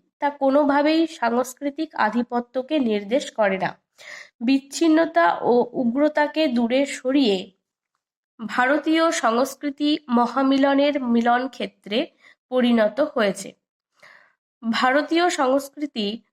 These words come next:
শুধু এদেশের নয়, তা হলো বিশ্বজনীন। সকল কালে, সকল দেশের নাগরিকদের মধ্যে সারা জাগাতে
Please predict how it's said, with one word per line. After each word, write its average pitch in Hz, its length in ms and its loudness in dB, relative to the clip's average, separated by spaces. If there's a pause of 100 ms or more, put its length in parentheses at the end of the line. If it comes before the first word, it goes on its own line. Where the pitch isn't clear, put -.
শুধু 247 460 -2
এদেশের 262 580 -2
নয়, 208 320 0 (260)
তা 254 180 0
হলো 285 300 2
বিশ্বজনীন। 220 840 -4 (380)
সকল 269 500 0
কালে, 254 560 0
সকল 277 500 -2
দেশের 269 360 -2
নাগরিকদের 226 760 -2
মধ্যে 214 520 -6 (280)
সারা 247 460 0
জাগাতে 247 540 0